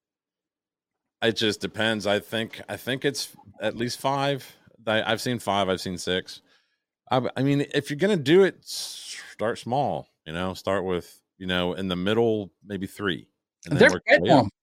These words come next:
Speaker 2: in the hood, they're betting on people.
Speaker 1: Yeah.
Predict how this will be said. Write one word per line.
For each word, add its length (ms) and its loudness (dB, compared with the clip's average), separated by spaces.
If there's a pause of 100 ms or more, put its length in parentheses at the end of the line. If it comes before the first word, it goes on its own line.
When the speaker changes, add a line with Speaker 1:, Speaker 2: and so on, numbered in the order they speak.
(400)
Speaker 2:
in 160 10
the 160 10
hood, 420 8
they're 160 8
betting 400 6
on 140 4
people. 480 -6 (580)
Speaker 1:
Yeah. 120 -8